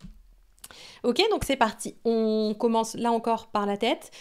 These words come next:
Alors lui, il a une tête qui est vraiment, euh,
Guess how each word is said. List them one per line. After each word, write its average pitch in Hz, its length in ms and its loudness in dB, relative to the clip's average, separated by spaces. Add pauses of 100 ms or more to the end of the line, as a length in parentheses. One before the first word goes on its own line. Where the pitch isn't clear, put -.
(160)
Alors 214 200 2
lui, 294 240 2
il 233 80 2
a 208 60 4
une 220 140 0
tête 285 200 0
qui - 100 -2
est 196 40 2
vraiment, 247 540 0
euh, 196 520 -2